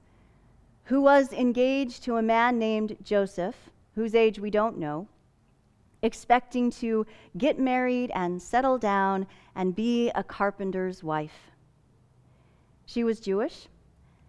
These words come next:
and therefore an ethnic and religious minority under Roman rule. She was vulnerable. Suspicions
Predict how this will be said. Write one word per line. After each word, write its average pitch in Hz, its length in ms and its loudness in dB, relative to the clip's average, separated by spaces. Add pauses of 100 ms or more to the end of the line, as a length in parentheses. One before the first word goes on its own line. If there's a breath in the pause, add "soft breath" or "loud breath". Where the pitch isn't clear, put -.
(180 soft breath)
and 226 280 4
therefore 247 800 2
an 196 360 -2
ethnic 240 480 -2
and 196 240 -2
religious 233 540 -2
minority 202 680 0 (360 soft breath)
under 247 360 2
Roman 220 480 2
rule. 208 460 -4 (1200)
She - 160 -8
was 233 160 0
vulnerable. 202 640 0 (840 soft breath)
Suspicions 202 920 -2